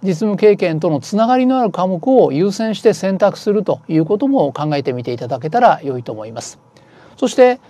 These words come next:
その上でスケジュールを考えて、あまり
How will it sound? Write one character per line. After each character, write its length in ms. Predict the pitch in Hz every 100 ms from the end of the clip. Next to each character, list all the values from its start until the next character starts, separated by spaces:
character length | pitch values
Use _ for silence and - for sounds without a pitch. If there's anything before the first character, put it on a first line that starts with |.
| _
そ 160 | - 240
の 120 | 247
上 140 | 277
で 240 | 262 170 - _ _
ス 120 | - -
ケ 140 | 202
ジ 120 | 160
ュ 60 | 156
ー 20 |
ル 80 | 135
を 80 | 123
考 240 | 185 202 220
え 100 | 160
て、 160 | - - _ _ _ _ -
あ 100 | 202
ま 120 | 240
り 260 | 247 233